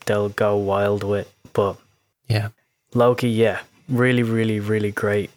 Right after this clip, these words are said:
Speaker 1: Um, I obviously didn't expect a lot of the aspects to it. I knew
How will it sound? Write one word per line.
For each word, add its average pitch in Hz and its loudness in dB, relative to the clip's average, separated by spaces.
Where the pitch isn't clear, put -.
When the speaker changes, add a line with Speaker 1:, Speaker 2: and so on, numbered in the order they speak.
Speaker 1:
Um, 98 -2
I 151 4
obviously 117 0
didn't 107 0
expect - -4
a 107 0
lot 107 0
of 104 -2
the 98 -4
aspects 110 -4
to 117 2
it. 113 -2
I 107 0
knew 110 0